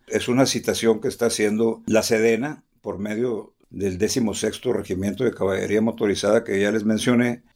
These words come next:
iniciar con estos ejercicios militares para todos los que van a prestar su servicio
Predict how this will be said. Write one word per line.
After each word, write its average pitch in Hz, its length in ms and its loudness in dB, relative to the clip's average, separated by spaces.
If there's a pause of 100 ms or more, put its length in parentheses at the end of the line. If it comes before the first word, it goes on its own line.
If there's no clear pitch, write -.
iniciar 95 520 0
con 101 200 -2
estos 98 500 -6 (280)
ejercicios 101 840 0 (260)
militares 107 800 2 (140)
para - 220 0
todos 113 160 6
los 113 140 0
que 101 80 0
van 101 120 4
a 98 120 0
prestar 98 320 -6
su 110 100 -4
servicio 92 580 -4